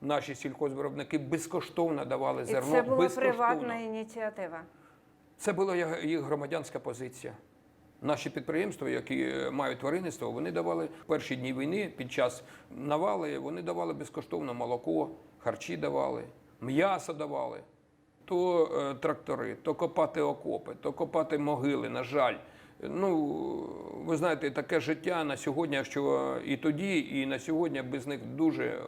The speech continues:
Speaker 1: важко було. Я розумію, і це практично в всіх цих громадах. Е, дійсно, наші сільхозвиробники надають всіляку допомогу. Ну, перш за все, вони хліб вирощують і годують країну і Збройні Сили України.
Speaker 2: Справи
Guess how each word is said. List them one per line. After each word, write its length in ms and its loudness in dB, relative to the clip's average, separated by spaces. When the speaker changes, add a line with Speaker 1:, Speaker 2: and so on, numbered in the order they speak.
Speaker 1:
важко 480 0
було. 340 -6
Я 380 4
розумію, 480 2
і 100 0
це 320 0
практично 520 0
в 20 0
всіх 260 -4
цих 180 -2
громадах. 480 0
Е, 0 -
дійсно, 360 0
наші 400 0
сільхозвиробники 1000 -2
надають 380 2
всіляку 420 -2
допомогу. 400 -6
Ну, 100 -4
перш 180 0
за 80 2
все, 220 0
вони 260 -4
хліб 360 -4
вирощують 800 2
і 80 -4
годують 440 -6
країну 500 0
і 380 0
Збройні 380 2
Сили 280 4
України. 500 -2
Speaker 2:
Справи 720 0